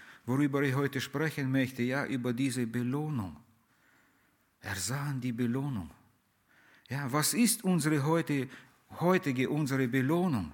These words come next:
Oder was erwarte ich eigentlich, wenn ich Christus folge? Ihr Lieben, es ist doch alles diese Belohnung, wenn ich zur Arbeit gehe.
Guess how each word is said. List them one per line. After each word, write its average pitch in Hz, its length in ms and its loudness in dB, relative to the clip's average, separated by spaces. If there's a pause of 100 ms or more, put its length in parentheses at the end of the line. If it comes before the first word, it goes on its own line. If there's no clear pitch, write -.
(360)
Oder 139 220 2
was 175 200 2
erwarte 180 500 0
ich 175 260 0
eigentlich, 127 640 2
wenn 151 160 0
ich 156 120 -2
Christus 185 500 0
folge? 104 460 -2 (1600)
Ihr 139 100 4
Lieben, 185 260 4
es 190 200 4
ist 170 180 2
doch 185 140 2
alles 202 360 4
diese 180 300 4
Belohnung, 170 520 4
wenn 185 140 2
ich 185 140 -2
zur - 220 0
Arbeit 190 420 0
gehe. 113 400 2